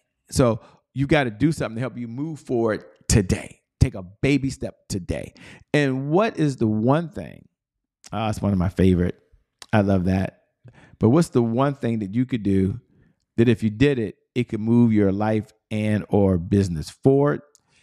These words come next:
It's all about the five pillars. And I love to sh-, share this. I never get tired of doing this because as a C E O, there are three things you must do. You must learn, you must earn, and you must return.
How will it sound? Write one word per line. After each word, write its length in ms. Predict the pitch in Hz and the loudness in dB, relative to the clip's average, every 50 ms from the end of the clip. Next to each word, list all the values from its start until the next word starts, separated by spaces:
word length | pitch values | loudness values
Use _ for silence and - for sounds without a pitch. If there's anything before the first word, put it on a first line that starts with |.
| _ _ _ - 135 | _ _ _ -4 -4
It's 160 | 123 - - - _ - | -4 -4 -8 -14 _ 0
all 460 | 135 143 160 175 185 196 190 - - - | 0 2 2 2 2 2 0 -2 -2 -4
about 880 | 123 117 110 - - _ - 135 131 135 139 143 139 - - _ _ - | -4 -4 -6 -10 -6 _ 0 2 2 2 2 0 -2 -4 -8 _ _ -14
the 80 | 104 | -14
five 680 | 101 _ _ - 127 120 120 117 117 117 113 107 113 - _ - | -14 _ _ -6 -4 -2 0 0 0 0 0 -2 -4 -8 _ -2
pillars. 600 | - - 104 90 76 - - - - - - _ _ _ _ _ _ _ _ - | -2 -2 -2 -4 -12 -16 -18 -20 -20 -20 -20 _ _ _ _ _ _ _ _ -6
And 80 | 120 | -2
I 120 | 123 120 120 | 0 0 0
love 420 | 117 123 139 151 160 165 160 156 | 0 2 2 2 2 2 0 -4
to 140 | 147 127 123 _ | -8 -10 -10 _
sh-, 220 | - - - - - _ | -18 -18 -18 -18 -18 _
share 300 | - - 131 120 120 123 | -4 0 2 4 4 4
this. 100 | 123 117 | 2 0
I 80 | 113 | 0
never 240 | 113 127 143 143 156 | 0 0 0 0 -2
get 220 | 143 147 131 - | -4 -6 -6 -6
tired 320 | - 139 131 123 123 117 104 | -4 -2 0 0 0 -2 -2
of 160 | 98 104 113 | -4 -4 -2
doing 240 | 127 131 135 120 107 | -2 -2 0 0 -2
this 120 | 104 - | -2 -2
because 300 | - - - - 110 113 | -4 -2 0 2 4 4
as 120 | 123 120 113 | 4 2 0
a 40 | |
C 400 | 107 - - - 165 180 196 185 | -2 -4 -2 0 2 4 4 4
E 60 | 165 123 | 4 4
O, 280 | 113 110 110 113 120 - _ _ _ _ _ _ - | 4 2 0 0 -2 -6 _ _ _ _ _ _ -2
there 100 | 135 127 | -2 0
are 20 | 123 | 2
three 160 | - 156 160 | 2 0 0
things 260 | - 143 127 123 110 | 0 -2 -6 -6 -6
you 80 | 120 104 | -6 -6
must 240 | 101 95 - - | -6 -8 -10 -12
do. 80 | - - - _ _ _ _ _ _ _ _ _ _ | -14 -16 -18 _ _ _ _ _ _ _ _ _ _
You 80 | - 123 | -2 2
must 220 | 117 110 95 101 | 2 2 2 0
learn, 580 | 92 101 113 120 127 139 160 - 98 - - _ _ _ _ _ _ | 0 0 2 2 2 0 -2 -6 -10 -14 -18 _ _ _ _ _ _
you 60 | - 107 | -12 -10
must 200 | 98 92 - - _ - | -10 -10 -12 -10 _ -2
earn, 440 | 139 139 117 101 95 95 92 85 - _ | 0 0 0 0 0 -2 -4 -6 -8 _
and 100 | - 107 | -6 -4
you 80 | 98 98 | -4 -4
must 260 | 95 95 92 92 - | -2 -4 -4 -4 -4
return. 460 | - 101 - - - - - - - | -6 -4 -4 -4 -4 -4 -6 -10 -14